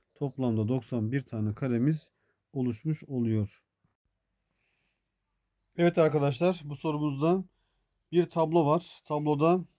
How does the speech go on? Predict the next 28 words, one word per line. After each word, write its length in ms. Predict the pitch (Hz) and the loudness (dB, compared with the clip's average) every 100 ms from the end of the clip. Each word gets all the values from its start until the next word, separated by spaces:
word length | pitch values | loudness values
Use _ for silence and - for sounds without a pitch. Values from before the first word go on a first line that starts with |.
| _ _ _ _ _ _ _ _ _ _ _ 139 | _ _ _ _ _ _ _ _ _ _ _ 0
beş 200 | 170 175 | 0 2
haftada 500 | 156 143 151 143 170 | -2 0 -2 0 2
yapılan 440 | 151 147 143 160 | 0 -2 -2 -2
kazaların 720 | 170 147 135 139 139 147 160 | -2 -4 0 2 4 2 -2
sayısını 560 | 143 147 139 147 156 139 | -4 -4 -4 -4 -4 -4
gösteriyor. 720 | 143 131 - 127 127 160 - - _ - - - - - | -4 -4 -4 -4 -2 -2 -6 -20 _ -20 -20 -20 -20 -10
Altıncı 440 | 147 143 139 170 175 | -2 -2 -2 -2 2
haftanın 400 | 170 - 151 139 | 0 0 -4 -2
ilk 260 | 180 175 | -4 -4
gününde 460 | - 143 135 156 170 | -6 -2 -2 -2 -4
kaza 320 | - 147 160 | -4 -4 0
olma 160 | 156 151 | 0 0
olasılığı 420 | 135 127 147 160 | 0 -2 -4 -4
nedir? 180 | 117 110 - | -4 -6 -8
Yani, 480 | 135 151 151 143 170 - - - - - - - - - 151 | -4 0 0 0 -2 -8 -16 -16 -16 -18 -18 -20 -20 -12 -6
e, 200 | 131 127 | -4 0
bir 160 | 180 | 2
günde 360 | 170 147 147 165 | 2 0 -2 -2
kaza 260 | 160 147 | -4 -2
olma 280 | 156 147 160 | 0 0 -2
şansını 520 | 160 143 139 - 143 | -2 -4 -4 -4 -6
soruyor 380 | 147 127 117 113 | -6 -6 -4 -2
bize. 280 | 110 139 160 | -4 -4 -6
Şimdi 300 | - 156 147 | -6 -8 -6
burada 320 | 156 156 151 | -4 -4 -2
beş 220 | 151 160 | -2 -4
hafta 300 | 156 139 165 | -6 -6 -6
demiş. 360 | 139 123 165 - | -4 -4 -4 -12